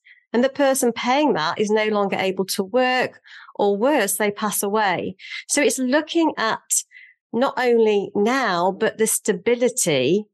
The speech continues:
and stress testing your financial situation now and into the future. So a good financial planner will be able to work with you as an individual, or as I say, we do work with couples,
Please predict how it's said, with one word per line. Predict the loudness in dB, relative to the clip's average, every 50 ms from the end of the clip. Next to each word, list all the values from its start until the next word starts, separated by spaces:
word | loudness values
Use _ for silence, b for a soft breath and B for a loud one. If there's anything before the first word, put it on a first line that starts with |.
| _ _ _ _ _ _ -4
and | -2 0 0 0
stress | 0 -2 -2 -2 0 0 0 0 0 0 -4
testing | -4 -2 -4 -2 -2 -2 -2 0 0 0 2 2 2 0 0 -2
your | -6 -4 0 2 2 2 2 0
financial | 0 -2 0 0 2 0 0 -2 -2 -2
situation | -2 -2 -4 -4 -2 -2 0 2 2 2 0 0 0 2 2 2 2 0 -2 _
now | 0 0 2 2 2 0 0 -2 -2 -2
and | -2 0 0 0 0
into | 0 0 0 0 -2
the | -4
future. | -2 0 0 0 0 0 0 -2
So | -2 0 0 0 0 0 0 -4 B B B B B B
a | B -4
good | -2 0 2 0 0 0
financial | 0 -2 0 0 0 0 0 -2 -4 -4
planner | -4 -2 -2 0 0 2 2 2
will | 2 2
be | 0 0
able | -2 -2 -4 -4
to | -2 -2 -2
work | 0 0 0 0 2 0 -2 -2 -2 -2
with | -2 0 0
you | -2 -2 0 2 2 2
as | 2 2 2
an | 2 2
individual, | 2 0 0 -2 -2 -2 0 0 2 2 2 2 0
or | 0 -2
as | -2 -2
I | -4
say, | -4 -2 -2 0 0 0 -2 -4
we | -4 -6 -2
do | 2 2 2 4
work | 2 0 0
with | -2 -6 -6
couples, | -6 -10 -6 -4 0 0 0 0 -2